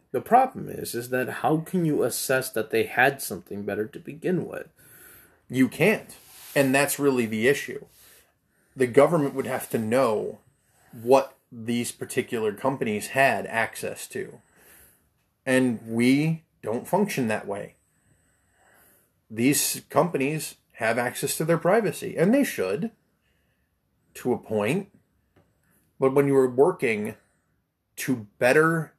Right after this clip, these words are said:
Speaker 2: humanity, there needs to be transparency in what you have access to. If it's merely a matter of funding, 'cause let's be honest, sometimes the cure is too damn expensive.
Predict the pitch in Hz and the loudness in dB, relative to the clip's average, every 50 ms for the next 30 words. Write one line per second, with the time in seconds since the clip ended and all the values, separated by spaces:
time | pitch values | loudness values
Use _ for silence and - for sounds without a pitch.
0 | _ _ _ _ _ _ - 131 120 120 123 127 123 117 107 98 95 90 - - | _ _ _ _ _ _ -8 -6 -4 0 0 0 2 0 -2 -4 -6 -10 -12 -16
1 | _ _ _ _ _ _ _ _ _ _ _ _ _ _ _ _ _ _ _ _ | _ _ _ _ _ _ _ _ _ _ _ _ _ _ _ _ _ _ _ _
2 | _ _ _ _ _ _ _ _ _ _ _ _ _ _ _ _ _ _ - 120 | _ _ _ _ _ _ _ _ _ _ _ _ _ _ _ _ _ _ -14 -4
3 | 107 120 123 120 120 123 123 120 - - - 120 120 113 - - 127 113 107 101 | 0 2 2 4 4 2 2 2 0 -4 -6 -4 -4 -4 -4 -2 -2 -2 -2 -2
4 | - - - - 131 131 139 143 135 - - - 131 131 - 131 127 113 113 110 | -6 -10 -4 -2 0 0 0 0 -2 -2 -2 -2 -2 -2 -2 -2 -4 -4 -2 -2
5 | 113 107 - 113 104 110 127 139 139 117 156 156 135 117 123 123 117 - - - | -2 -4 -4 -6 -6 -2 -2 -2 -2 -2 -2 -2 -2 -2 -2 -2 -4 -6 -8 -8
6 | 107 95 - - - - - 104 - - - - _ _ _ _ _ _ _ _ | -8 -8 -8 -10 -14 -12 -12 -12 -12 -12 -14 -18 _ _ _ _ _ _ _ _
7 | _ _ _ _ _ _ _ _ - 160 143 - 233 233 - - - - 156 151 | _ _ _ _ _ _ _ _ 0 2 4 4 2 2 2 -2 0 2 4 6
8 | 170 190 202 196 180 165 151 131 120 113 117 120 123 135 151 147 135 120 104 - | 8 8 8 8 6 6 4 2 2 2 0 0 2 2 2 2 2 0 0 -4
9 | - - - 110 117 135 156 190 202 214 220 202 - - 247 226 233 277 277 - | -12 -8 -6 -6 -6 -4 -2 -2 -2 -2 -4 -6 -2 -2 -2 0 0 -4 -6 -6
10 | - - 143 147 294 320 170 113 - - - - - _ _ _ _ - - - | -4 -2 2 4 4 4 4 2 -4 -8 -14 -18 -20 _ _ _ _ -10 -2 0
11 | 208 285 302 269 - 208 160 139 123 - - 123 - - - - 147 139 135 131 | 2 2 2 2 2 2 2 2 0 -2 -4 -8 -10 -8 0 4 4 4 4 4
12 | 123 - - - - 143 135 135 135 127 117 107 104 - - - - 123 120 117 | 0 -4 -8 -8 -6 -6 -2 0 0 0 0 0 -4 -8 -10 -12 -8 -6 -6 -6
13 | 104 - 98 - - | -6 -10 -12 -14 -16